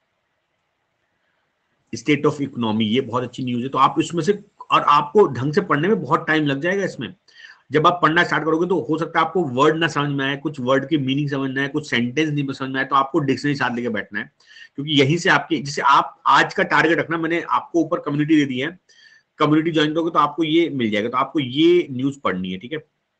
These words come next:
ये news, ये पूरा एडिटोरियल पढ़ना है, इसको समझना है, जिससे आपका economy से base पैसेज अगर आए तो आप improve कर सकते हो।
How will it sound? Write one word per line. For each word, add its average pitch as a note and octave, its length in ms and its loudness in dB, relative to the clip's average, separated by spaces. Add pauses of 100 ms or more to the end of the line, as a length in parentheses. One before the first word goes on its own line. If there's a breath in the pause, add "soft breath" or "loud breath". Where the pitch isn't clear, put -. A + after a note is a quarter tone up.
(760)
ये C3 160 0
news, C3+ 340 -4
ये C3+ 120 -4
पूरा C#3+ 240 0
एडिटोरियल C3 300 0
पढ़ना G#2 240 -2
है, G3+ 140 -6 (320 loud breath)
इसको D3 200 -4
समझना B2 440 0
है, G#2 240 -2
जिससे B2 280 -6
आपका D3 380 -2 (380)
economy D#3 560 -2
से F3+ 160 -2
base D#3 540 -2 (120)
पैसेज D3+ 320 0
अगर D3+ 160 -2
आए D#3 120 0
तो D#3 100 -2
आप C#3+ 220 2
improve B2+ 320 -6
कर A#2 140 -8
सकते F#2+ 340 -16
हो। F2+ 100 -16